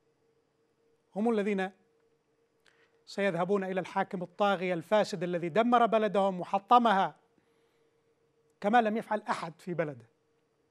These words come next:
طلاب الشريعة والقانون، طبعا ليس الجميع، احنا بنتكلم عن فئة قليلة صحيح، لكن هذه الفئة أيضا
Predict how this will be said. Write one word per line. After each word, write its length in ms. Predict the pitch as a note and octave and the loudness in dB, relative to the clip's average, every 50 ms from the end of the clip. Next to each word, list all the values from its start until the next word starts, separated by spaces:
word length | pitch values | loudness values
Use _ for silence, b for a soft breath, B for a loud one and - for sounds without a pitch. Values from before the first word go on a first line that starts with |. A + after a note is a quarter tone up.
| _ _ _ _ _ _ _ _ _ _ _ _ _ _ _ _ _ _ _ _ _ _ _ _ _ _ _ _ _ _ _ _ _ _ _ _ _ _ _ _ _ _ _ _ _ _ _ _ _ | _ _ _ _ _ _ _ _ _ _ _ _ _ _ _ _ _ _ _ _ _ _ _ _ _ _ _ _ _ _ _ _ _ _ _ _ _ _ _ _ _ _ _ _ _ _ _ _ _
طلاب 260 | - D#3+ F3 G#3+ G#3+ | -8 -2 0 0 0
الشريعة 380 | F#3 - - F3 F#3+ A3 F#3 G#3 | 0 -2 -6 -4 -2 -2 0 0
والقانون، 580 | G3 F#3 F3 - F#3+ F3 E3 D#3+ E3 G3+ A3 - _ _ _ _ _ _ _ _ _ _ _ _ _ _ _ _ _ _ _ _ - | -2 -2 -4 -4 -4 -4 -4 -4 -6 -8 -10 -14 _ _ _ _ _ _ _ _ _ _ _ _ _ _ _ _ _ _ _ _ -10
طبعا 160 | A#3+ G3+ F#3+ | -6 -4 -2
ليس 200 | G3 B3 A3+ - | 0 0 -2 -2
الجميع، 260 | A3 E3+ F#3+ A3+ A3 | -4 -6 -4 -6 -6
احنا 120 | D#3+ F#3 G3+ | -6 -6 -8
بنتكلم 340 | E3 - - A3+ A3 F3+ E3 | -8 -4 -4 -2 -2 -2 -4
عن 100 | F3 D#3+ | -4 -6
فئة 180 | - B3+ A3 | -6 -6 -6
قليلة 360 | G3+ - - F3 G3 G#3+ G3 | -6 -4 -4 -4 -4 -4 -4
صحيح، 440 | E3 - - D#3+ - A3+ G3 - - | -6 -6 -8 -8 -6 -6 -6 -6 -8
لكن 260 | F3 E3 - - G3 | -12 -12 -12 -10 -8
هذه 200 | F3 G#3 G3 E3+ | -8 -6 -6 -6
الفئة 400 | E3 C#3+ - A3+ A3 G#3+ E3+ F3+ | -8 -8 -6 -6 -4 -4 -4 -4
أيضا 260 | G#3 A#3 G3+ F#3 F3 | -6 -4 -4 -6 -8